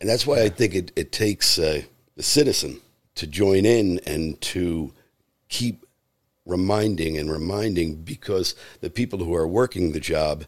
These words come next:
uh, they don't really have the time to go back and say, "Hey, remember I told you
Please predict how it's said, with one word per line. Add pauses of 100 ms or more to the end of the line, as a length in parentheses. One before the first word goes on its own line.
(380)
uh,
they
don't
really
have
the
time (340)
to
go
back
and
say,
"Hey, (100)
remember
I
told
you